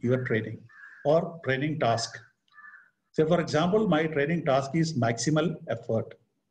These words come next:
I am, my training session is for, say, development of maximum strength.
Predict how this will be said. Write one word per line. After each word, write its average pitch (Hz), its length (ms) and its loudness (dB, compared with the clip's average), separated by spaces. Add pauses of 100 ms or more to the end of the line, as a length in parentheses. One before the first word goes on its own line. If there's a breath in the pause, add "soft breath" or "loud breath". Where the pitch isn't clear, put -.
(420)
I 123 100 2
am, 165 340 -2
my 135 140 2
training 156 340 0
session 156 420 -2
is 127 220 0
for, 143 320 2 (180)
say, 135 400 0
development 135 520 0
of 127 160 0
maximum 120 380 -2
strength. 214 460 -2